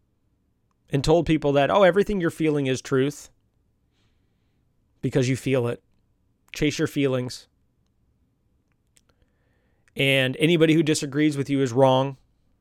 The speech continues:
because your feelings are number one priority." You know, I could really have pandered to this narcissistic culture we're in, and I could be the guy who helps insulate people, insulate people from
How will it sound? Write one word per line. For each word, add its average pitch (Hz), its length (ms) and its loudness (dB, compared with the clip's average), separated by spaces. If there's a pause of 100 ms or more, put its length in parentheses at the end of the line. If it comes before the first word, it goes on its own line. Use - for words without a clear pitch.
(560)
because 131 360 0
your 147 180 2
feelings 139 480 -2
are 131 420 -2
number 131 240 0
one 123 340 -2
priority." 123 440 -2
You 139 160 -6
know, 139 80 -4
I 143 100 -2
could 143 160 -2
really 170 280 4
have 131 160 -6 (500)
pandered 160 500 0
to 131 140 -4
this 113 280 -4 (960)
narcissistic 147 880 -2 (200)
culture 151 400 -2
we're 113 180 -6
in, 110 180 -2
and 143 120 -4
I 139 80 0
could 139 160 -4
be 156 160 0
the 156 100 0
guy 123 340 0
who 120 320 -4 (160)
helps - 300 -6
insulate 147 580 -4
people, - 360 -8
insulate 156 540 -2
people 127 300 -8
from 123 360 -4